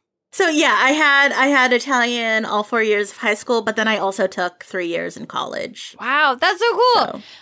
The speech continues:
Speaker 2: I took Italian lessons when I was, like, in my early twenties, like,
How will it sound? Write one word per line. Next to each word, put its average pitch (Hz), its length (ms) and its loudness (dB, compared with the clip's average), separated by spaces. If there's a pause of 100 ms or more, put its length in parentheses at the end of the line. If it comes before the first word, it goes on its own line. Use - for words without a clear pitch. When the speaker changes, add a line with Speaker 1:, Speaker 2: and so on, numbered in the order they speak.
(160)
Speaker 2:
I 277 180 2
took 427 160 -2
Italian 392 380 2
lessons 339 680 -2
when 254 320 -4
I 277 140 2
was, 254 160 0
like, 233 120 -4
in 226 80 -2
my 208 160 -2
early 220 260 -2
twenties, 240 520 -6
like, 190 160 -10